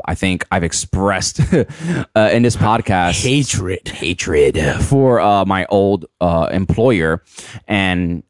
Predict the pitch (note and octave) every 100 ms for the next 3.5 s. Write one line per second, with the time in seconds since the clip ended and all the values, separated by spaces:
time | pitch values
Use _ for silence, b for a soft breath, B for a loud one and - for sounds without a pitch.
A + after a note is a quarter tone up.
0 | _ A2 G#2 D#2+ G#2+ - F#2+ F2 E2 F#2
1 | F#2 F2+ F#2+ E2 E2 D#2+ C#2+ - - G2+
2 | E3 E3 A3 G3+ F#3+ D#3+ C3 - - C#3+
3 | - A2+ A2 F#2